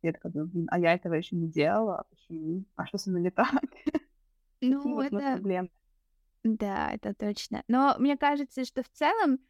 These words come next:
Speaker 2: это можно тоже отдельную тему брать для подкаста в плане, а, того, что все сейчас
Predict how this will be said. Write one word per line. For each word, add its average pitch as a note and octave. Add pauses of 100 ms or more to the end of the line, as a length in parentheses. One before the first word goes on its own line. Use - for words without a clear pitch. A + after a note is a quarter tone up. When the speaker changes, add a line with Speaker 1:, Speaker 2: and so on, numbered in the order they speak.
(160)
Speaker 2:
это A#3+
можно C4
тоже C#4+
отдельную A#3
тему A3+
брать G3
для F#3+
подкаста A#3+
в -
плане, G#3
а, G3+
того, G#3
что A3
все C4+
сейчас B3+